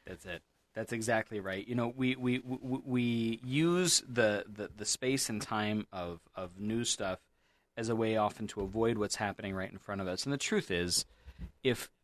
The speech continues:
<laughs> if we just said our prayers and did the works of mercy that God was calling us to, we wouldn't have time for any of the rest of this.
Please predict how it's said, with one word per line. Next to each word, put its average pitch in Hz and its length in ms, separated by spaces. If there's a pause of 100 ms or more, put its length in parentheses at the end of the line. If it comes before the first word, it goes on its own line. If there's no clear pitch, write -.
<laughs> - 720
if 143 180
we 147 140
just 185 340
said - 260
our 143 160
prayers 117 680 (400)
and 113 160
did 127 180
the 139 60
works 120 320
of 104 100
mercy 107 380
that 101 140 (100)
God 101 120
was 101 160
calling 101 360
us 117 140
to, 147 300 (320)
we 175 160
wouldn't 226 320
have 107 280
time 180 420
for 107 160
any 90 160
of 82 60
the 82 80
rest 78 260
of 110 80
this. - 300